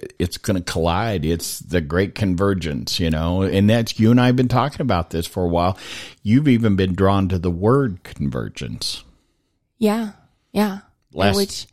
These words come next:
Speaker 1: last time you were here, you're like, "I need to see that movie Convergence
Speaker 2: Oh, yeah.
Speaker 1: again." And
Speaker 2: I
Speaker 1: I
Speaker 2: know.
Speaker 1: said, "Okay." And then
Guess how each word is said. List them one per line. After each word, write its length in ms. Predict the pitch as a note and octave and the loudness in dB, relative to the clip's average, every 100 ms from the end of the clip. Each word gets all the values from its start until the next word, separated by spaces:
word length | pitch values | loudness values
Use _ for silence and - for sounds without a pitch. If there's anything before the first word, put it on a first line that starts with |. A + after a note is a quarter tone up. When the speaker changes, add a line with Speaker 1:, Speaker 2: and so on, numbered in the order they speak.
| - | -2
Speaker 1:
last 300 | F#2 G2 - | 0 2 2
time 200 | G#2+ G#2+ | 4 6
you 120 | G#2+ | 6
were 120 | G#2+ | 4
here, 160 | G2 A#2 | 4 4
you're 180 | G2 F2+ | 4 2
like, 220 | E2+ D#2+ | 0 0
"I 100 | G#2+ | 4
need 200 | A#2 A#2 | 4 4
to 60 | F#2+ | 2
see 200 | - G#2 | 0 2
that 180 | G2+ D2 | 2 2
movie 440 | G2 G2+ F#2+ F2 | 2 2 2 -2
Convergence 760 | - G#2 F2+ G2 F#2+ F2 E2 | -2 0 2 2 2 0 0
Speaker 2:
Oh, 60 | G2 | 0
yeah. 100 | E2 | 0
Speaker 1:
again." 300 | F#2 E2+ D2 | 2 2 0
And 180 | D#2 G2+ | 2 2
Speaker 2:
I 60 | |
Speaker 1:
I 40 | G#2 | 2
Speaker 2:
know. 120 | G2+ | 2
Speaker 1:
said, 160 | B2 G#2+ | 2 4
"Okay." 480 | G#2+ G#2 C3 B2 F2+ | 2 2 2 4 4
And 180 | G2+ | 4
then 220 | G#2+ A2 | 4 4